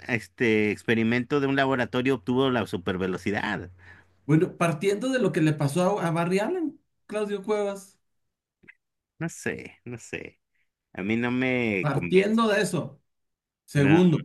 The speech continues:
Speaker 2: digo, sí, Wally West obtuvo sus poderes cuando era un adolescente. Acuérdense que él era parte de los Teen Titans. Era Kid Flash.
Speaker 1: Ujú.
Speaker 2: Eh, pero sí es muy diferente, créeme.
Speaker 1: Bueno, te voy a creer. <laughs>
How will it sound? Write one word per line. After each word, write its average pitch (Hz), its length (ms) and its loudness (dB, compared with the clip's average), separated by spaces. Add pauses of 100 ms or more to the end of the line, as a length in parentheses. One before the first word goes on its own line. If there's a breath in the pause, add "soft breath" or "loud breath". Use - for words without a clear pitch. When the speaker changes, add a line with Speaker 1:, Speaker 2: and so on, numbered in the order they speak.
(400)
Speaker 2:
digo, 147 300 2
sí, 180 280 4
Wally 160 340 2
West 185 300 0
obtuvo 185 280 2
sus 185 140 -2
poderes 151 360 0
cuando 123 240 -4
era 131 80 0
un 139 80 4
adolescente. 143 500 2
Acuérdense 147 500 2
que 135 80 0
él 131 100 2
era 151 280 2
parte 147 320 0
de 143 100 2
los 123 260 -2
Teen 143 200 0
Titans. 151 580 0 (1300)
Era 127 420 -2
Kid 139 180 -6
Flash. 143 420 -2 (260)
Speaker 1:
Ujú. 101 340 -6 (1200)
Speaker 2:
Eh, 120 540 -4
pero 131 200 2
sí 165 180 2
es 185 80 8
muy 202 300 2
diferente, 190 640 0 (420)
créeme. 135 380 -2 (480)
Speaker 1:
Bueno, 85 360 -6 (200)
te - 80 -8
voy 101 120 0
a - 80 -4
creer. - 300 -6 (120)
<laughs> - 460 0